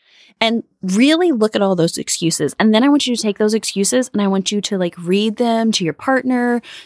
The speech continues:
to your spouse, to your best friend. Hell, you can send me a voice message through email and I will listen to you. But I want you to read them out loud and then see if there's any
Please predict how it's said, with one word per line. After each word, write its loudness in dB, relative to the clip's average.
to -2
your 2
spouse, 2
to -2
your 0
best -2
friend. 0
Hell, 2
you 0
can 2
send 0
me 0
a -2
voice -4
message -2
through -4
email -4
and -12
I 0
will -2
listen -12
to -12
you. -14
But 2
I 4
want 2
you 2
to 0
read 0
them 0
out -4
loud 0
and 2
then 4
see -2
if -4
there's -4
any 2